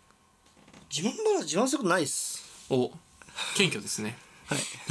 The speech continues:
Speaker 2: <laughs> じゃあ、逆に後悔してることありますか？
Speaker 1: ない。
Speaker 2: ない。
Speaker 1: ない。
Speaker 2: じゃあ、将来の目標は？
Speaker 1: 将来の目標は？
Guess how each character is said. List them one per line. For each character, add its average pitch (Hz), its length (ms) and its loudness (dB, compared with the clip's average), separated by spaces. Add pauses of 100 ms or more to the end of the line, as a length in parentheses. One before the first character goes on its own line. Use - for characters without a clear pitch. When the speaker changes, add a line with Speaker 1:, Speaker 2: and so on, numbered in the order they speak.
(160)
Speaker 2:
<laughs> 143 260 4 (280)
じ 147 100 6
ゃ 139 60 8
あ、 131 60 4
逆 190 220 6
に 233 200 4
後 285 240 6
悔 123 160 4
し - 100 -2
て 127 80 2
る 117 80 2
こ 120 120 -4
と 101 80 -4
あ 90 60 -4
り - 60 -12
ま - 80 -16
す - 140 -2
か？ 165 60 8
Speaker 1:
な 151 60 6
い。 127 120 -8 (920)
Speaker 2:
な 113 140 0
い。 - 160 -8
Speaker 1:
な 131 160 0
い。 - 80 -16 (420)
Speaker 2:
じ 135 80 -2
ゃ - 0 -
あ、 123 40 0
将 262 200 6
来 135 140 6
の 110 60 -4
目 110 160 -2
標 123 200 4
は？ 120 160 0 (340)
Speaker 1:
将 220 160 4
来 151 100 4
の 127 80 -8
目 135 220 -2
標 143 220 2
は？ 160 220 0